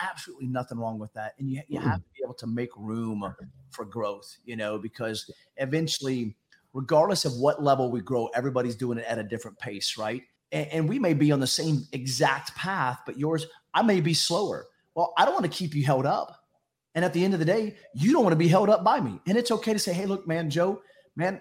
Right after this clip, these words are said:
Speaker 1: I'm here for you at any time." But it, it's okay to be like, "Hey, I gotta do my thing."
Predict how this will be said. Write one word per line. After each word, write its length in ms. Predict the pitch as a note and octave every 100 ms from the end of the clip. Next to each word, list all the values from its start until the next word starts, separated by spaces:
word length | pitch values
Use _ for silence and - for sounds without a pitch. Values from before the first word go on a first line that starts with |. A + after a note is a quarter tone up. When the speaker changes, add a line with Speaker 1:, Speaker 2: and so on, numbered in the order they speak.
| _ _ -
Speaker 1:
I'm 140 | D3
here 200 | C3+ G#3+
for 240 | G#3 G#3 A3
you 160 | A#3 -
at 120 | C#3+
any 180 | F3 G3
time." 420 | - G3 A#3 C#4+ - _ _ _ _ _ _ _
But 100 | A3
it, 160 | A3+ A3
it's 160 | G#3+
okay 280 | A#3 - A#3+
to 40 | A3
be 100 | G#3
like, 260 | F#3 E3
"Hey, 180 | F3 F#3+ -
I 80 | E3+
gotta 180 | A3
do 120 | E3 F3
my 100 | D#3+
thing." 340 | A3+ C#4+